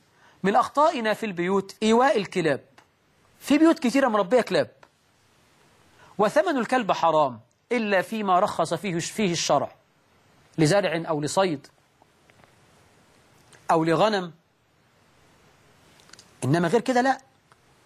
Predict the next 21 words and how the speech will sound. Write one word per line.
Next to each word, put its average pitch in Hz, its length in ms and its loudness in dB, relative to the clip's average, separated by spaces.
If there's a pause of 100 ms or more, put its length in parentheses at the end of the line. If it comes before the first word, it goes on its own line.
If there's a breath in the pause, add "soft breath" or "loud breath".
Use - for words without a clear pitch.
(600)
شاري 247 300 2
كلب 269 280 0 (180)
صغنون 180 480 0
كده 254 240 2
مثلًا 247 460 0 (380 soft breath)
بعشرة 175 560 0
آلاف 190 120 0
جنيه 151 280 -6 (400)
وليه 196 160 2
دكتور 196 260 0
خصوصي، 175 460 -4 (520)
وفي 190 340 2
م-، 185 240 -2
مقابر، 226 580 2 (100)
وخدوها، 165 480 0
فخدوا 196 300 -2
قطعة 190 340 0
مقابر 214 380 0
لل-، 175 260 -4
للكلاب 165 520 -2 (640)
خصوص، 208 340 0